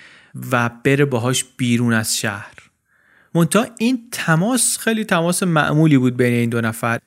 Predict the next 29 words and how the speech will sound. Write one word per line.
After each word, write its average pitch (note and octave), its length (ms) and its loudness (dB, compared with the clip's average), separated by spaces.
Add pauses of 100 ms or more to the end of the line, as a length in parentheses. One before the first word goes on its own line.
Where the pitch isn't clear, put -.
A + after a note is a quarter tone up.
(140)
اینا E3+ 240 4
از C#3+ 260 0
نوجوانی C3+ 760 2
با D3+ 120 -2
هم C3 200 0
دوستن F#3+ 600 -4 (460)
و D3+ 100 0
مدل E3 440 0
دوستیشون G3+ 460 -2
اینطوریه F3 440 -2
که G3 280 -2
حرف F#3+ 360 -2
خاصی F#3 400 -2
هم D3 140 -2
نداشته C#3 360 -2
باشن، C#3 240 0
همش D#3+ 320 0
به D3+ 80 -2
هم C#3+ 180 2
زنگ C3 300 2
می‌زنن. G#2+ 420 -6
زنگ C#3+ 240 -2
می‌زنن D3+ 360 -4
انگار C#3+ 260 -2
نزدیکتر A#2+ 1000 -4
می‌شن G#2+ 400 -8
به G#2+ 80 -12
هم، G#2+ 200 -8
یا A2 280 -4